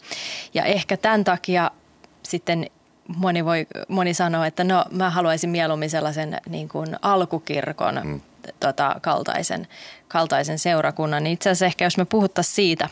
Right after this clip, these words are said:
Speaker 1: siitä
Speaker 2: Mm.
Speaker 1: vaikka pikkasen, että tota, ö, että onko, onko se niin kuin joku semmoinen, ö, utopia, semmoinen, että aa, tämmöinen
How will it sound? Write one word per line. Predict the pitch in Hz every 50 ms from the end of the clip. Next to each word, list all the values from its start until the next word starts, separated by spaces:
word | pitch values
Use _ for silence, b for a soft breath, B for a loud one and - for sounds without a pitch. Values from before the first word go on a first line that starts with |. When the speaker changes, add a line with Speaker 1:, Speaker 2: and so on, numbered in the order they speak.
| B B B B -
Speaker 1:
siitä | - - 202 190 165 165
Speaker 2:
Mm. | 139
Speaker 1:
vaikka | 135 139 - - 160
pikkasen, | - - 170 - - - - - 233 226 240 233 B B B B B B B B B -
että | 175 - - -
tota, | - 180 170 165 - 175 175 170 - - - - - - - - - - - - - -
ö, | 185 180 175 160 - - - - - - - - - _ -
että | 202 - 196 214
onko, | 226 233 214 220 190 175 - - 190 B B B B B B B -
onko | 202 196 220 208
se | 196 226
niin | 214 202 185
kuin | 175 196
joku | 190 185 185 180
semmoinen, | 185 185 170 170 170 165 165 160 160 165 160 160 B B B B B B B B B B B - - - _ -
ö, | - - - - - - - - B B B B B B B -
utopia, | 180 175 - 208 202 - 254 254 269 269 - B B B B B B B B
semmoinen, | - - 196 180 175 175 180 180
että | 180 - 180 175
aa, | 175 175
tämmöinen | 180 - 165 165 165 170 - - 85 -